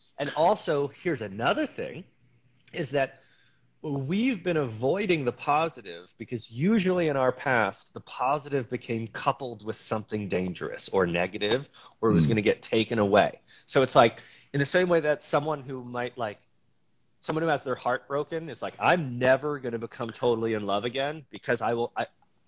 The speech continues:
Speaker 1: I will do," this is subconscious, but they're like,
Speaker 2: Wow.
Speaker 1: "I'm gonna do anything to never feel that again."
Speaker 2: Mm-hmm.
Speaker 1: So people are often usually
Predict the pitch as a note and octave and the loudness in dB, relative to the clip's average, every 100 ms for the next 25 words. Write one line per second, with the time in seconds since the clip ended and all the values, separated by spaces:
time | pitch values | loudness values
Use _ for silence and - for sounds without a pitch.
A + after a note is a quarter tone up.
0 | - C#3 C#3+ C#3+ A#2+ C#3 C3+ C#3 - A2+ | 0 2 2 -2 -6 -12 -10 -14 -12 -8
1 | - A2+ - G3 - - A2+ A#2+ A2+ - | -6 -4 2 2 2 -10 -8 -4 0 6
2 | D3+ G3 F3+ C#3+ C#3+ - F3 G3+ F#3+ D3 | 6 6 2 0 -6 -4 -2 0 0 -2
3 | A#2+ G#2+ A2+ A#2+ C#3 C#3+ B2+ - C#3 C3 | -4 -4 -2 0 0 -4 -10 -14 -8 -6
4 | A#2 E2+ D#2+ - - _ _ _ _ _ | -6 -8 -10 -14 -20 _ _ _ _ _
5 | _ - - C#2+ - D#2+ C2+ - _ _ | _ -2 2 2 4 6 6 4 _ _
6 | _ - F3 - G#3 G#3+ F3 - D#3+ F3+ | _ 0 0 2 0 4 6 6 8 6
7 | - D#3+ C#3 C3+ F#3+ A#3 E3 C#3+ C3 B2+ | 4 -4 -8 -8 -8 -2 0 2 2 -2